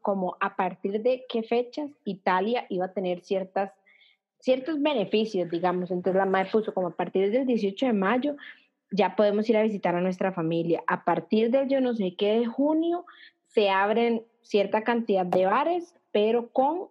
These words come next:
espacios reducidos. A partir de yo no sé qué de julio, o sea, mae, yo decía, habla tan julio, agosto, septiembre, y digo, aquí no estamos tan lejos de esa, de eso, ¿me entiendes? O sea,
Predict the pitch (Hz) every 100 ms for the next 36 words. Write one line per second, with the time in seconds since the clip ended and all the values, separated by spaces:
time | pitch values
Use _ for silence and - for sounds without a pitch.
0 | - - - 180 175 175 180 160 170 160
1 | 160 _ - - _ 190 190 190 190 247
2 | 247 202 185 180 175 - 214 226 262 -
3 | 214 233 233 208 196 190 226 190 - -
4 | - _ _ _ - 190 208 262 294 294
5 | 285 233 - - - 294 294 269 269 262
6 | 233 226 254 254 254 208 - 233 254 240
7 | 202 262 233 - - - _ - 196 208
8 | 202 233 320 320 320 302 220 220 285 262
9 | 277 339 208 175 180 233 587 - 190 190
10 | 175 233 466 339 190 196 190